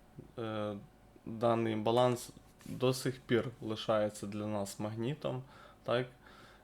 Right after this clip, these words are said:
е, можливим для ціни. Отже, що відбулось далі?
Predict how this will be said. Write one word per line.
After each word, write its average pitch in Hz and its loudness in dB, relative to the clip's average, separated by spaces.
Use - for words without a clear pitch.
е, 107 0
можливим 110 0
для 107 -4
ціни. 98 -8
Отже, 117 0
що 139 2
відбулось 123 2
далі? 101 2